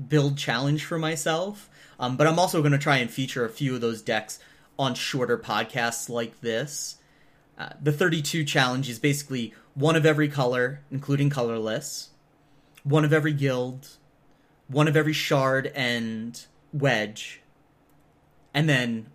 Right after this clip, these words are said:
one of every four color, and then five color. Right now, Kenrith is probably going to be my five color, so this is probably gonna be part of the thirty-two series,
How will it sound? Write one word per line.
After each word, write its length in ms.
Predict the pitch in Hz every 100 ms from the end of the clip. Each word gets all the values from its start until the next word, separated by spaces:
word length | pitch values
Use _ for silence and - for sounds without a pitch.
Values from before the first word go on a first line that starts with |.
| _ -
one 180 | 143
of 80 | 147
every 220 | 151 147
four 340 | 131 - 147 151
color, 520 | 151 170 185 220 226 _ _ 139
and 160 | 143
then 160 | 127 127
five 340 | - 113 101
color. 300 | - - - - -
Right 180 | 202
now, 300 | 202 185 180 - _ _ -
Kenrith 400 | - 160 175 180
is 140 | 147
probably 340 | - 131 117 147
going 200 | 143 143
to 60 |
be 120 | 135
my 160 | 127 117
five 320 | - 107 113
color, 380 | - 147 180 208 _ _ _ _ _ _ _
so 160 | - 139
this 180 | 131 139
is 80 | 123
probably 240 | 127 123
gonna 160 | 120 113
be 100 | 110
part 240 | - 113
of 120 | 110
the 60 | 117
thirty-two 500 | 123 120 113 - 117
series, 720 | - 127 113 110 127 151 -